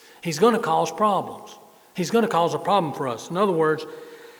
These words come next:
Jesus, Jesus is gonna change some stuff. He's gonna make some things different, and we need to do something about it. We have to do something about it because we like the way things are right now. How many of y'all like things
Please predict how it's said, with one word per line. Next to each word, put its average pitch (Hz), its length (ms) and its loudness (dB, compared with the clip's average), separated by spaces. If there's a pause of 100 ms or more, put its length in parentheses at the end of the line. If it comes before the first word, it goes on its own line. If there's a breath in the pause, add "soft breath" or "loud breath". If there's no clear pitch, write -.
(380 loud breath)
Jesus, 175 460 -6
Jesus 170 440 -4
is - 100 -14
gonna 151 220 -4
change 180 380 -6
some 127 180 -10
stuff. 104 420 -10 (140)
He's 175 120 -6
gonna 208 140 4
make 208 160 4
some 175 140 -4
things 196 260 0
different, 208 480 2 (600 loud breath)
and 170 80 -4
we 170 60 2
need 185 160 2
to 147 60 -6
do 170 120 2
something 170 320 -6
about 123 340 -4
it. - 80 -14 (380 loud breath)
We 175 120 -2
have 214 220 2
to 220 80 -6
do 160 100 2
something 139 360 -4
about 120 220 -2
it - 20 -8
because 135 260 -8
we 196 80 4
like 208 320 4
the 165 80 -2
way 175 140 2
things 180 260 -2
are 180 160 2
right 180 220 0
now. 190 340 -4 (580 loud breath)
How 269 100 2
many 247 100 6
of 180 80 2
y'all 170 100 4
like 156 240 2
things 135 320 -4